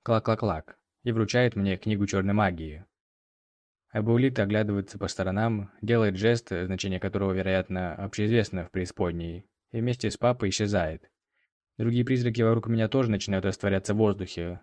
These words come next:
Луна в небе снова делается обычной, и я понимаю, что времени осталось немного.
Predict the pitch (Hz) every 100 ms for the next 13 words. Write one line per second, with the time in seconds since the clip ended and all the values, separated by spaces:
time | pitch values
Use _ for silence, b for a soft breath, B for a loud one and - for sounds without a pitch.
0 | _ _ - 110 107 101 113 113 104 135
1 | 135 101 95 95 92 98 95 98 90 92
2 | 87 87 - 101 98 101 113 104 87 -
3 | 95 113 107 95 - 92 92 - 104 107
4 | 98 87 82